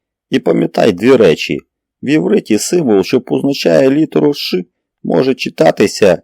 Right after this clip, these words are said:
як і «С», залежно від діалекту. А літеру «Р» можна вимовити як «Ф». «Софія»,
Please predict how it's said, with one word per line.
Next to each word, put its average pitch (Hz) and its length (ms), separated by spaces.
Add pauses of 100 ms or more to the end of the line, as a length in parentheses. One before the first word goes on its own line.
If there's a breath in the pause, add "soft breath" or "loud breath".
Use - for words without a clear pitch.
(120)
як 123 280
і - 100 (100)
«С», 175 360 (280)
залежно 120 520
від 110 180
діалекту. 92 720 (460)
А - 120
літеру 165 540
«Р» - 260 (300)
можна 131 380
вимовити 117 580
як 107 320 (180)
«Ф». 85 180 (1120)
«Софія», 135 1500